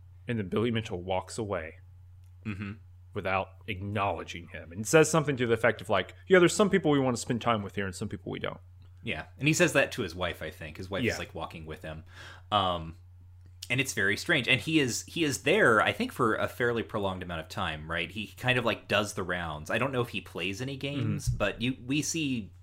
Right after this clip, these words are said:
Speaker 2: him walking around with his wife, uh, for quite a bit. And it is sort of, you know, clearly suggested through editing that he just spends this entire time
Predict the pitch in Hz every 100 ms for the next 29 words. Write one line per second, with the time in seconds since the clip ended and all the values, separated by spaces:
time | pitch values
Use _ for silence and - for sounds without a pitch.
0 | - - - 135 110 101 101 - 90 85
1 | 85 80 78 82 82 82 82 78 76 76
2 | - - 98 85 82 - - - 95 85
3 | 104 85 80 95 90 85 80 - - -
4 | - 104 92 92 92 90 82 82 - -
5 | 85 80 - - - - - - - -
6 | - 127 113 - 95 98 104 90 98 -
7 | 92 90 87 82 107 98 - 98 95 95
8 | - 82 113 95 87 - 87 78